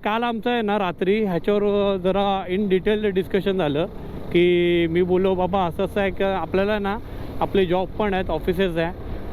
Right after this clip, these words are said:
आणि माझा एक छोटासा व्यवसाय आहे, तर मला कसं on time राहावं लागतं, नाहीतर आपला व्यव-, कामधंदा जर निघाला तर कसं आपलं सीझन वाईज असतं." आता सध्या कसं माझ्या कामाचं सीझन चालू आहे, तर त्यामुळे मला on time ते कॉल अटेंड करावे लागतात.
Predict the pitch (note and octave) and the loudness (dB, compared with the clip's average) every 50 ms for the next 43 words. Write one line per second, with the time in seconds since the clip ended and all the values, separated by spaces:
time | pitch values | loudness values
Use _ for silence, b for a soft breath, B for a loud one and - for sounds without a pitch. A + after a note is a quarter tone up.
0 | - - D#3 F3+ G3+ G#3 G#3 G#3 A3 A3+ G#3 - A3 G#3+ G#3 G3 - A3+ G#3+ G3+ | -4 -2 0 0 2 2 2 0 0 -2 -2 -2 -2 0 0 0 0 0 2 2
1 | F#3+ F3+ E3+ G#3 F#3+ D3+ C#3 - E3 E3 F3 F3+ G3 G3 G3+ F#3 - G#3 G3 F3+ | 0 0 0 0 -2 -2 -2 -4 -2 -2 0 0 0 0 0 0 -2 -2 -2 -2
2 | F#3 F#3+ F3+ G3 F#3+ G3 G3 F#3+ F3 E3 F3+ F#3+ F#3+ F#3+ F3 D#3 - - E3+ F3+ | -2 -2 -2 -2 -2 -2 -2 -2 -2 0 0 0 -2 -2 -4 -4 -2 -2 0 0
3 | G#3 - - - - - - - - - - - E3+ D#3 E3 E3+ G3+ F#3+ F3+ E3+ | -2 -4 -6 -8 -8 -8 -8 -8 -8 -8 -6 -4 -2 -2 0 0 0 0 0 0
4 | - F#3 G3 F#3+ F#3 F3+ F3+ F3+ F3 F3 E3 D#3+ D#3 D3 D3+ D#3 C#3+ - - - | -2 -2 0 0 0 0 0 0 0 0 0 -2 -2 -4 -6 -8 -8 -8 -8 -8
5 | - - - - E3 F3 G#3 A3+ G#3 G#3+ A3 A3 A3 G#3 A3+ G#3+ G#3+ G#3 G#3 G#3 | -8 -6 -4 -2 0 0 0 0 -2 -2 -2 0 0 0 0 0 0 0 0 2
6 | A3 A3 G3+ F#3 D3 A2 - - - - - - - - - - - F3 F#3 G3+ | 2 2 0 0 -2 -4 -6 -10 -12 -12 -10 -10 -10 -8 -6 -2 0 2 2 2
7 | G#3 G#3 G#3+ G3 A#3+ A#3 G#3 G3+ G3 G#3+ A#3 - - A3 G3 G3 A3+ A3 A3 A3 | 0 0 -2 -2 0 -2 -2 -2 -2 -2 -2 0 0 0 0 2 0 0 0 0
8 | A3 A3 G#3 G3 G3 F#3+ F3 E3 D3 - - C#3+ C3 C3+ D#3 E3 - F3 E3 F3+ | 0 0 0 0 0 0 0 -2 -2 -2 -2 -2 -2 -2 -2 -2 -2 -2 0 2
9 | G3 F#3+ F3 - G3+ F#3 F3+ F3+ E3+ D#3 E3 F#3+ F3 F#3+ F3 F3 F#3+ F#3 G3+ F#3 | 2 2 2 0 0 0 0 0 0 0 0 0 0 0 0 0 0 0 0 0
10 | - F#3 E3+ F#3+ G#3 F#3+ F3+ D3+ C3+ C3 B2+ A#2 G#2+ G#2+ - - - - - - | 0 2 2 2 2 2 0 0 0 0 -2 -2 -4 -4 -8 -10 -10 -10 -10 -10
11 | - - - - - - - - - - - - - F3+ G3 G3+ F3+ G3+ G3+ G#3 | -8 -8 -8 -8 -8 -6 -6 -6 -6 -6 -4 0 2 2 2 2 0 -2 -4 -2
12 | G#3+ A3 A3 A3 A3 A3 A3 G#3+ G#3 G#3+ G#3+ A3 A3 A3 A3+ G#3+ A3 G#3 G#3+ A3 | -2 -2 0 0 0 0 0 2 0 0 0 0 0 -2 -2 0 0 0 0 -2
13 | A3+ A3 G#3 - A3 G#3+ G#3+ G#3+ G#3+ G#3+ G#3 G#3 G3+ - - - - F#3+ G3+ G3+ | -2 -4 -4 0 0 2 2 2 2 2 2 0 -2 -4 -6 -2 0 2 2 2
14 | G3+ F3+ G#3 G#3 G#3 G3 G3 F#3+ F#3+ F#3+ E3+ D#3 - - - D3 E3 | 2 0 0 -2 0 0 0 0 0 0 0 -2 -4 -2 -2 -2 -2